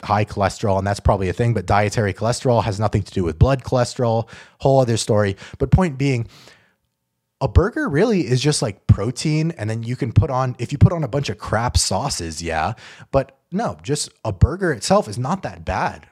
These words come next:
right? It's just fat and protein. And as long as it's a high protein, low fat burger,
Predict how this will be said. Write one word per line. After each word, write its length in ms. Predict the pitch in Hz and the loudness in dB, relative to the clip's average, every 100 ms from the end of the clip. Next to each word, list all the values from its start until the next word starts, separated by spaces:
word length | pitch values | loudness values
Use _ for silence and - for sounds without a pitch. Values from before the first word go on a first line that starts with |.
| _ | _
right? 280 | 101 87 120 | -8 -6 -4
It's 220 | 110 107 | -6 -6
just 340 | - 120 - - _ _ _ | -4 -2 -4 -8 _ _ _
fat 400 | - 95 104 - | -6 -2 -2 -4
and 160 | 127 | -2
protein. 460 | - 202 - 85 78 | 0 0 -4 -8 -8
And 140 | 87 | -6
as 100 | 95 | -4
long 180 | 117 127 | 0 0
as 120 | 127 | 0
it's 160 | 127 113 | -2 -2
a 200 | 117 95 - - | -4 -4 -12 -14
high 260 | - 101 117 | -6 -4 2
protein, 560 | - 131 143 131 117 | 2 2 0 -2 -4
low 140 | 113 127 | -4 -4
fat 320 | - 147 110 | -4 -4 0
burger, 360 | 185 123 131 | 0 0 -4